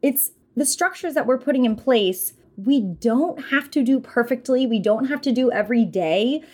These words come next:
We don't, it, we're not going to be a robot because of these structures.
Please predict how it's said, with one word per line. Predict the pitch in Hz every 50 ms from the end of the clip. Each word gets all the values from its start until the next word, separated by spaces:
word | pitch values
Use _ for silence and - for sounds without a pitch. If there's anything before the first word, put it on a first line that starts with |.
| - - -
We | 196 233 208
don't, | 185 170 220 226 214 -
it, | - 233 233 -
we're | 202 190 233
not | 247 277 294 285
going | - 311 302
to | - 277
be | 226 240 240 240 -
a | 190
robot | 190 170 165 156 160 170 196 214 233 262 208 - 175 147 127 - - -
because | 214 180 - - 214 175 190
of | 180 156
these | 185 175 170
structures. | - - - 147 - - - - 139 131 139 180 202 -